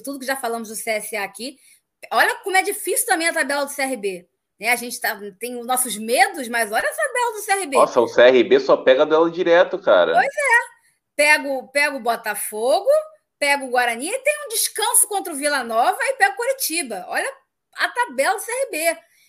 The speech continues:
Speaker 1: né? Então, assim, duríssima, duríssima,
Speaker 2: É,
Speaker 1: né?
Speaker 2: vou ter que,
Speaker 1: É.
Speaker 2: só, só mudou o dia, né, do Botafogo e C R B, vai ser sexta-feira agora.
Speaker 1: Ah, mudou? Ah, então
Speaker 2: Sexta, sexta, sete horas aí pra galera... Foi hoje isso, foi pouco tempo aí antes da, de iniciar
Speaker 1: Nem tava
Speaker 2: aqui a
Speaker 1: sabendo.
Speaker 2: live.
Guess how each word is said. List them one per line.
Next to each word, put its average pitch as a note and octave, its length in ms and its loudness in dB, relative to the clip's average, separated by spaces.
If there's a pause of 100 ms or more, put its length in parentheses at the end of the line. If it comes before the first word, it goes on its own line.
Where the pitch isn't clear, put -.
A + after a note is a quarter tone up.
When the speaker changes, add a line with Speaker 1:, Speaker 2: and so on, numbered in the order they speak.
(280)
Speaker 1:
né? A#3+ 260 -2
Então, D4 200 -6
assim, D#4 300 -6
duríssima, F4+ 800 -2
duríssima, D4+ 840 -6 (340)
Speaker 2:
É, B2+ 160 6
Speaker 1:
né? - 60 4
Speaker 2:
vou - 100 2
ter B2 100 2
que, A2+ 280 -6
Speaker 1:
É. F#2+ 120 -8
Speaker 2:
só, B2 240 6
só C3+ 120 4
mudou C#3 640 6
o D#3+ 40 2
dia, A#2 380 2
né, A2 220 4
do G2+ 160 -4
Botafogo G2 380 2
e - 60 -12
C G2+ 100 -2
R F#2+ 100 0
B, F#2+ 100 0
vai F#2+ 80 4
ser F#2+ 140 -6
sexta-feira G#2+ 800 0
agora. F2+ 440 2 (440)
Speaker 1:
Ah, B3+ 180 2
mudou? C4 480 -4 (220)
Ah, F#3+ 180 -8
então - 180 -14
Speaker 2:
Sexta, B2+ 380 2
sexta, C3 400 -2
sete - 420 4
horas G#2+ 300 8
aí G2 80 2
pra G2 140 4
galera... G2 680 6 (300)
Foi C3 100 2
hoje B2 360 4
isso, B2 120 -6
foi A2+ 140 -6
pouco - 240 -6
tempo E3+ 240 -2
aí C3 100 4
antes B2 240 -2
da, G#2+ 220 8
de F#2+ 120 -4
iniciar G2 440 2
Speaker 1:
Nem F#2+ 160 4
tava - 160 0
Speaker 2:
aqui - 160 -6
a F#2 60 4
Speaker 1:
sabendo. - 80 2
Speaker 2:
live. G#2 320 6